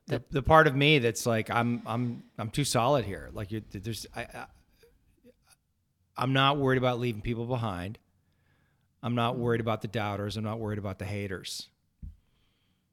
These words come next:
Speaker 1: I can feel, I can feel that. Like, something happens when you get into the flow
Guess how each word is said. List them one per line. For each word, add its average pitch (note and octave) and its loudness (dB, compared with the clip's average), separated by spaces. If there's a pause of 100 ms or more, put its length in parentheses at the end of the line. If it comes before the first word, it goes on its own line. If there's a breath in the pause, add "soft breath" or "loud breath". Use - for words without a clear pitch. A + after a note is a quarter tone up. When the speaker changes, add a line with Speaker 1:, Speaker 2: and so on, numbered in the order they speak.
(800)
Speaker 1:
I C3 0
can A#2 -4
feel, D3 4
I C3+ 2
can B2+ -2
feel D#3 4
that. A#2 2
Like, B2 -6
something E3 2
happens C#3+ 4
when A#2 -2
you A2+ -2
get A#2+ 0
into A#2+ -2
the A2 -6
flow A#2 -2